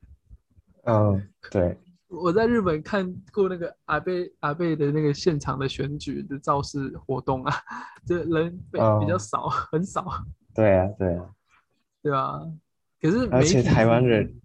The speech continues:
Speaker 2: 嗯。
Speaker 1: 民众也感觉很，很关注。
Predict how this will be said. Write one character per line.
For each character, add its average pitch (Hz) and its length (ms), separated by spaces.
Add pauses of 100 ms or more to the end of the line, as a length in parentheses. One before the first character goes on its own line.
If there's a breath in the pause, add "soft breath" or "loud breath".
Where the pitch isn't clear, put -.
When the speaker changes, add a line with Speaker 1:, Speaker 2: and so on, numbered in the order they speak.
Speaker 2:
嗯。 147 200 (720)
Speaker 1:
民 123 320
众 123 320
也 107 320 (180)
感 95 220
觉 95 300
很， 95 280 (800)
很 98 280
关 113 300
注。 - 380